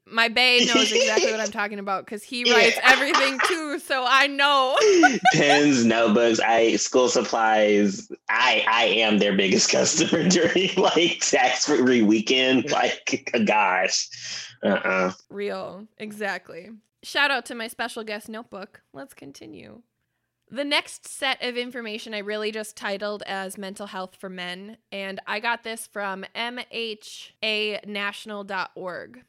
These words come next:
Speaker 1: which is the mental health association dot org. Quote, "If you think you or a loved one may be experiencing signs of a mental illness, visit M H A screening dot org. Take a free, quick, and confidential screen for depression,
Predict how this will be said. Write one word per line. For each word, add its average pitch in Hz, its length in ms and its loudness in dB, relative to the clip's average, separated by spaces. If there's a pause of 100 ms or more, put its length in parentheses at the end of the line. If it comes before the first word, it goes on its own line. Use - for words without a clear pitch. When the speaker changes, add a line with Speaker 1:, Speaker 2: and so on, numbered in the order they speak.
(100)
Speaker 1:
which 233 240 -10
is 220 140 -12
the 214 80 -12
mental 220 260 -8
health 208 220 -8
association 190 760 -16
dot 175 220 -16
org. - 280 -20 (260)
Quote, - 380 -8 (180)
"If 240 200 -10
you 269 160 -12
think 311 400 -12
you 240 220 -14
or 262 280 -8
a 233 160 -8
loved 240 300 -6
one 185 340 -12
may 208 160 -12
be 269 160 -12
experiencing 233 720 -14
signs 196 480 -12
of 202 180 -10
a 196 60 -6
mental 202 540 -12
illness, 190 680 -12 (120)
visit 233 520 -10 (120)
M 240 200 -8 (120)
H 226 520 -10
A 208 340 -8
screening 214 720 -12
dot 196 360 -8
org. 160 520 -10 (160)
Take 240 200 -6
a 226 60 -8
free, 262 320 -8
quick, - 400 -8
and 208 160 -10
confidential 220 720 -8
screen 208 520 -12
for 202 120 -12
depression, 214 800 -12